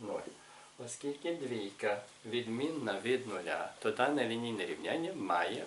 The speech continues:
один розв'язок. Отже, це значення m задовольняє нашу умову. m не дорівнює мінус один. Тоді це квадратне рівняння. Записуємо коефіцієнти.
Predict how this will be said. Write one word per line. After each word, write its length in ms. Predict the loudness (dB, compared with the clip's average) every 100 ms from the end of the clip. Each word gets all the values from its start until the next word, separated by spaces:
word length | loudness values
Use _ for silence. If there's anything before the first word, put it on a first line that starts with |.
| -4
один 420 | -2 -2 -2 -4 -6 -10
розв'язок. 460 | -2 -2 -2 -8 -12 -16 -18 -16 -16 -4
Отже, 300 | -4 -2 -4 0
це 380 | 2 4 4 0 -12 -20 -12
значення 720 | -2 2 4 2 -2 -2 -4 -2 0
m 280 | 4 4 2 -2 -16 -2
задовольняє 760 | 2 4 4 2 2 2 4 4
нашу 400 | 4 2 2 0
умову. 340 | 2 0 0 -6 -16 -20 -18 -18 -18 -18 -20 -6
m 360 | 0 2 4 2 -2 -8 -12 -16 -20 -18 -8 -2
не 240 | 4 4 6
дорівнює 720 | 4 2 0 0 0 2 4 2 -2 -6
мінус 480 | -4 -2 -2 0
один. 300 | -2 0 -4 -4 -10 -12 -14 -20 -20 -20 0
Тоді 280 | 0 4 4
це 200 | 6 4
квадратне 520 | 6 8 6 6 2
рівняння. 640 | 2 0 0 -2 -2 -4 -4 -14 -20 -6
Записуємо 640 | -4 4 4 4 0 -2
коефіцієнти. 960 | 2 0 0 -4 0 0 0 -4 -4 -4